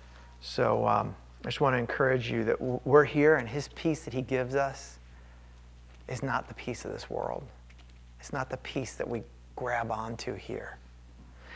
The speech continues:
Lord God, I just thank you for this opportunity. And Lord, I just pray, God, that you would help us to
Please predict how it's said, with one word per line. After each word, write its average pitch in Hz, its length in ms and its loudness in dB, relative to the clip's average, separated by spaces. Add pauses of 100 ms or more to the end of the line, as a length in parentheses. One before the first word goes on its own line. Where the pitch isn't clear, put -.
(160)
Lord 156 180 12
God, 156 160 12
I 170 80 12
just 208 220 0
thank 143 360 2
you 113 300 2 (1120)
for - 140 8
this 147 180 10
opportunity. 156 840 4 (1500)
And 143 100 4
Lord, 143 160 12
I 143 80 12
just 151 260 0
pray, 127 240 10
God, 120 300 6
that 131 100 2
you 143 440 8
would 123 280 6
help 143 460 4
us 113 200 -2
to - 200 -8